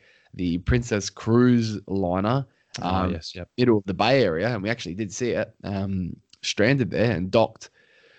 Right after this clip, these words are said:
Speaker 1: because of the outbreak they had. And
Speaker 2: Mm-hmm.
Speaker 1: I think they were one of the first cities to get a lot of infections, uh, um, spread throughout. And so
Speaker 2: Yep.
Speaker 1: they were a part of,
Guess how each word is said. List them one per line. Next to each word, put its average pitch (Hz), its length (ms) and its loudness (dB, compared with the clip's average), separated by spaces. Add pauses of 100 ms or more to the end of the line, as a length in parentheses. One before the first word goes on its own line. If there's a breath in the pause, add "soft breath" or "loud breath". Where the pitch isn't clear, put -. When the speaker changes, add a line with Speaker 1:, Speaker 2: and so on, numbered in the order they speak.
(460 soft breath)
Speaker 1:
because 107 460 2
of 98 260 0
the 92 160 2
outbreak 107 380 0
they 117 200 2
had. 104 440 -6
And 98 540 -4
Speaker 2:
Mm-hmm. 95 140 -8 (260)
Speaker 1:
I 104 60 -12
think 123 420 -6 (300)
they 104 140 -2
were 107 100 2
one 101 140 -2
of 95 60 -6
the 90 80 -8
first 95 280 -4
cities 104 260 -2
to - 100 -10
get 90 280 -4 (160)
a 92 60 -6
lot 95 280 -2
of 95 80 -4
infections, 101 800 -2
uh, 87 140 -4 (100)
um, 95 480 -6
spread 101 380 -2
throughout. 104 480 2 (100)
And 95 220 -6
so 104 340 2
Speaker 2:
Yep. 101 240 2 (540)
Speaker 1:
they 131 320 4
were 120 320 4
a 101 60 0
part 117 440 0
of, 98 200 -6